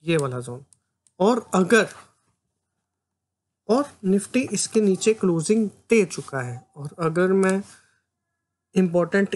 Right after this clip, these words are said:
ईएमएस की बात करूं तो निफ्टी अपने एक बहुत ही क्रूशियल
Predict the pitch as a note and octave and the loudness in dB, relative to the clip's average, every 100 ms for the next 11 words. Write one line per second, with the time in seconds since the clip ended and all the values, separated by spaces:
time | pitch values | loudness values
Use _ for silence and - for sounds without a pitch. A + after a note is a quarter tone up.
0 | - F#3+ F#3+ G3+ G#3+ G3+ G#3+ G3 E3 D#3+ | -2 2 4 4 2 0 -2 -2 -2 -6
1 | _ E3+ E3 F3+ _ _ _ G3 F3 E3 | _ -4 -4 -8 _ _ _ -2 0 -2
2 | - - G#3 G#3+ G#3+ D#3+ - F3+ F3+ F#3+ | -6 -4 -2 -2 -4 -8 -4 0 2 2
3 | F#3 E3+ F3 F3+ D#3+ D3+ C#3+ - _ _ | -2 0 0 0 -4 -6 -8 -14 _ _
4 | G3 F#3 F3 F3 D#3+ - G3 | -4 -2 -2 -2 -2 -2 0